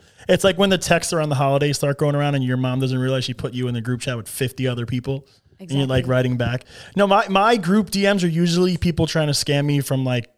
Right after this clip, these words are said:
Speaker 1: Sri Lanka or something.
Speaker 2: Oh,
Speaker 1: I don't,
Speaker 2: yeah.
Speaker 1: I don't get the shirtless. I mean, I've gotten them in the past and shirtless sixty-year-olds.
Speaker 2: Yeah,
Speaker 1: I've gotten a lot of,
Speaker 2: sometimes.
Speaker 1: like, scams.
Speaker 2: Oh, yeah. A lot of people try to hack me in my D Ms.
Speaker 1: I mean,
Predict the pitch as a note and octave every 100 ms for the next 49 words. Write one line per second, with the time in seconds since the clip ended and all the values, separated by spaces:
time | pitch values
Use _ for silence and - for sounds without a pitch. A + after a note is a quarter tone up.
0 | _ - - B2+ B2 A#2+ A2+ G2 G2 G#2
1 | G2 F#2+ F#2 G#3 C3 D3+ D3 E3+ E3 E3+
2 | E3 E3+ D#3 - C#3+ - C#3+ C3+ B2+ B2
3 | - - _ _ _ D3 D3 D3 F3+ C3
4 | - A2+ A2 A2 G#2 G2 - F#2+ - -
5 | F#2 - - G#2+ G#2+ G#2 - _ - G#2+
6 | - G#2 F#2+ F#2+ - _ _ _ _ _
7 | F#3 D#3 D#3 G3+ F#3+ F#3 E3+ C#3+ - C3+
8 | B2 - C3 A#2 G2 - - _ _ -
9 | - G#3 A3 G#3+ - - G3+ G#3 B3+ E4+
10 | F#4 - A#3 F#3+ D#3+ F3 - - E2+ -
11 | F#3 E3+ E3+ F3 F3 D#3 F3 F3+ F#3+